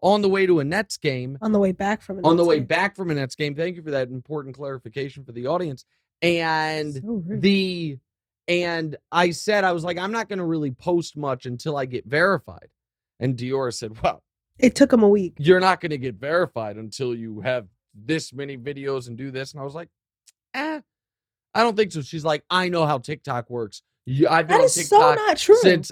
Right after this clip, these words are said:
Speaker 1: I was a li-, since
Speaker 2: He's,
Speaker 1: it was
Speaker 2: like,
Speaker 1: Musical.ly."
Speaker 2: making up things
Speaker 1: And
Speaker 2: right now.
Speaker 1: then, you know, within a few
Speaker 2: What?
Speaker 1: days, I was very, that all happened.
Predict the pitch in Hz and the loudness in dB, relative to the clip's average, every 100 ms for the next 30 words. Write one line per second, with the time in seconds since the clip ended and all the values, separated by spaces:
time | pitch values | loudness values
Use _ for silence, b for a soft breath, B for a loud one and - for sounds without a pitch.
0 | - 180 175 170 151 160 165 151 139 165 | 4 4 6 2 2 0 0 -2 -4 -8
1 | 147 427 554 427 554 370 311 349 453 453 | 4 6 6 8 8 8 8 8 8 8
2 | 392 381 539 - 294 247 190 233 220 240 | 6 6 4 6 8 10 10 8 8 4
3 | 226 220 208 196 156 190 165 135 151 156 | 0 -2 -6 -10 -8 -4 -4 -4 -6 -8
4 | 143 156 320 605 831 - 127 123 135 - | -4 4 8 8 6 2 -6 -6 -10 -6
5 | 160 196 196 175 160 156 - | -2 2 4 4 2 0 -6